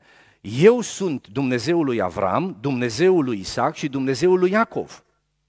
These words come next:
Apoi Domnul Iisus a continuat, „Dumnezeu nu este Dumnezeul celor morți, ci a celor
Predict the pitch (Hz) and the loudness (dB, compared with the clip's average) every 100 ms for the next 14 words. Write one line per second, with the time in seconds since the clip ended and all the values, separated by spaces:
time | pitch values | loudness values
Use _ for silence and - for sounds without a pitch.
0 | _ _ _ _ 101 117 117 110 117 113 | _ _ _ _ -8 -6 -8 -8 -8 -10
1 | 120 120 110 107 101 104 98 _ _ _ | -12 -12 -10 -12 -8 -8 -8 _ _ _
2 | _ 113 127 139 135 170 208 294 285 - | _ -2 2 2 2 0 0 0 0 -4
3 | 208 214 185 131 185 180 - 180 165 147 | -6 -4 -2 2 2 2 0 0 2 2
4 | 123 127 131 202 - - - 156 135 - | 0 2 6 4 2 -8 -4 -2 -2 -2
5 | 202 208 202 | 2 2 2